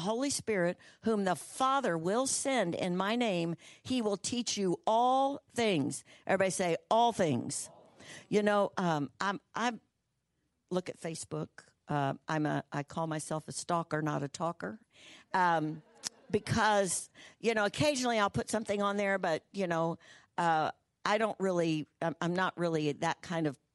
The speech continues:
personality or whatever. I don't just share everything on Facebook, but I like looking at Facebook because I see what people are saying and I know what's in their heart.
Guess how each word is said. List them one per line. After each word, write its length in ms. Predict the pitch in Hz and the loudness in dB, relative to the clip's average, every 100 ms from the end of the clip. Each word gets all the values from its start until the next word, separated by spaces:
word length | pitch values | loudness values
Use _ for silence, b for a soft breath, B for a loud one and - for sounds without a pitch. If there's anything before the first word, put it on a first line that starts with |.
| _ | _
personality 720 | 185 175 160 156 165 175 170 | 0 0 0 0 0 0 0
or 100 | 143 | 0
whatever. 400 | 147 156 160 165 | 0 0 0 2
I 140 | 151 | 0
don't 180 | 160 156 | 0 -4
just 180 | 143 135 | -6 -6
share 220 | - 156 | -4 -2
everything 340 | 151 151 156 151 | -2 -2 -4 -2
on 140 | 143 | -2
Facebook, 400 | 156 156 - 214 B B B - | -4 -6 -6 -6 B B B -2
but 120 | 196 | 2
I 140 | 180 | 2
like 280 | 180 202 - | 2 0 0
looking 440 | 180 247 - 185 | -2 -2 -2 -2
at 100 | 139 | -2
Facebook 340 | - 156 - 185 | -4 -6 -6 -8
because 300 | 185 - 185 | -8 -6 -4
I 120 | 170 | -2
see 340 | 170 - 233 220 | -4 -6 -6 -4
what 220 | 190 - | -4 -2
people 260 | 175 170 156 | -4 -2 -2
are 100 | 147 | -2
saying 380 | - 180 147 131 B B | -2 -2 -2 -4 B B
and 180 | 160 156 | 0 2
I 80 | 151 | 4
know 180 | 160 | 4
what's 240 | 160 147 - | 2 0 -2
in 120 | 139 | -2
their 160 | 139 135 | -2 -2
heart. 420 | 123 - - | -4 -6 -12